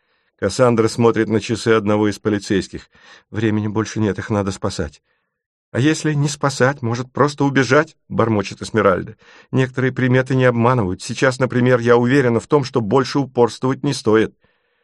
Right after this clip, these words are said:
"Так сколько с нас?" — спрашивает Орландо, едва сдерживая бешенство.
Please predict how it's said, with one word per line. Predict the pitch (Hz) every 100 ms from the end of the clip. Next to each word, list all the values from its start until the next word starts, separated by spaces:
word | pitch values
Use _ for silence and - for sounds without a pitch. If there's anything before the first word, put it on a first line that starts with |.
| _ _ _ _
"Так | 107 120
сколько | - - - 151 156 151 151
с | 143 123
нас?" — | 143 143 131 - _ _
спрашивает | _ - 107 104 104 98 98
Орландо, | 98 104 110 101
едва | 101 95 98 95
сдерживая | 82 101 90 95 98
бешенство. | 95 92 92 - 92 87